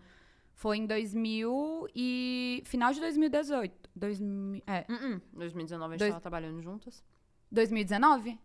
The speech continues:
Speaker 1: Exato,
Speaker 2: Vamos
Speaker 1: exato, exato. D-, dois mil e dezenove.
Speaker 2: Vamos contar como a gente se conheceu?
Speaker 1: Tu conta, eu conto. <laughs> Deixa eu
Speaker 2: Você lembra
Speaker 1: contar,
Speaker 2: que a gente
Speaker 1: vai.
Speaker 2: tinha marcado que a gente ia falar isso?
Speaker 1: Aham.
Speaker 2: Desculpa, desculpa sair do microfone.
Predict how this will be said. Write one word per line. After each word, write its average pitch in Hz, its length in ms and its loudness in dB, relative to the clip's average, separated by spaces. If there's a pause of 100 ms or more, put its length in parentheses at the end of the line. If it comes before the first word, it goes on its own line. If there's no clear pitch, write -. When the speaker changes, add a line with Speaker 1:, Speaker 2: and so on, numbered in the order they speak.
(140)
Speaker 1:
Exato, 277 360 6
Speaker 2:
Vamos 220 240 2
Speaker 1:
exato, 285 580 6
exato. 277 480 6
D-, 190 160 -8 (160)
dois 226 220 8
mil 233 120 6
e 233 40 4
dezenove. 233 580 4
Speaker 2:
Vamos 254 180 -8
contar 247 240 -4
como 156 140 -8
a - 20 -6
gente 143 140 -8
se - 60 -20
conheceu? 135 520 -8 (1080)
Speaker 1:
Tu 226 80 -2
conta, 196 260 -2
eu 220 140 -4
conto. - 340 -8 (240)
<laughs> - 560 2 (1000)
Deixa 302 200 6
eu 415 40 10
Speaker 2:
Você 339 80 8
lembra 294 60 12
Speaker 1:
contar, 370 40 0
Speaker 2:
que 330 60 12
a 285 120 12
gente - 20 4
Speaker 1:
vai. 277 220 12
Speaker 2:
tinha 220 40 2
marcado 262 400 0
que 240 60 -10
a 240 40 -4
gente 233 100 -12
ia 226 100 0
falar 208 240 -4
isso? 254 340 -8
Speaker 1:
Aham. 269 600 12
Speaker 2:
Desculpa, 175 360 0
desculpa 147 280 -6
sair 147 100 -4
do 143 60 -4
microfone. 139 400 -8